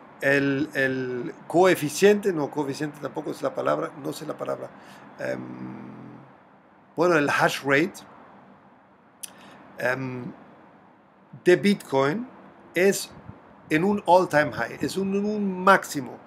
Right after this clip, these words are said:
¿Qué quiere decir eso? ¿Qué quiere decir? Que los mineros están prendiendo todo, todos sus equipos, están minando, minando, minando, minando.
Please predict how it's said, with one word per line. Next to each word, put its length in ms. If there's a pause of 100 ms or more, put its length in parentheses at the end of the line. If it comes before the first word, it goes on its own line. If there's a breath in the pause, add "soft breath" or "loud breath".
(680 loud breath)
¿Qué 160
quiere 220
decir 280
eso? 220
¿Qué 120
quiere 220
decir? 320
Que 160
los 220
mineros 680
están 360
prendiendo 560
todo, 560
todos 360
sus 200
equipos, 320
están 240
minando, 440
minando, 340
minando, 360
minando. 320